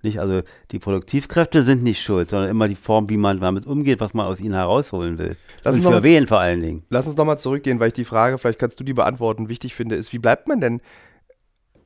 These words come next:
Speaker 2: ganz besonders als Mann, wie bleibt man ein empathischer Mann, Vater?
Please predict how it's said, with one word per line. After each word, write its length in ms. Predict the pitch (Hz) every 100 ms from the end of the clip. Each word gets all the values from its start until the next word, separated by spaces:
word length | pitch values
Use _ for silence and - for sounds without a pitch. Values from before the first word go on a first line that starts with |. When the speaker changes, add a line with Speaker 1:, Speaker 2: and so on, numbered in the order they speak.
| _ _ -
Speaker 2:
ganz 220 | 120 127
besonders 760 | - 127 127 165 156 147 147 - -
als 200 | 110 -
Mann, 460 | 101 123 196 247 - _ _
wie 140 | 117
bleibt 260 | 123 139 -
man 140 | 196
ein 160 | 175 139
empathischer 500 | 131 127 135 139 123
Mann, 240 | 113 101
Vater? 380 | 92 95 90 87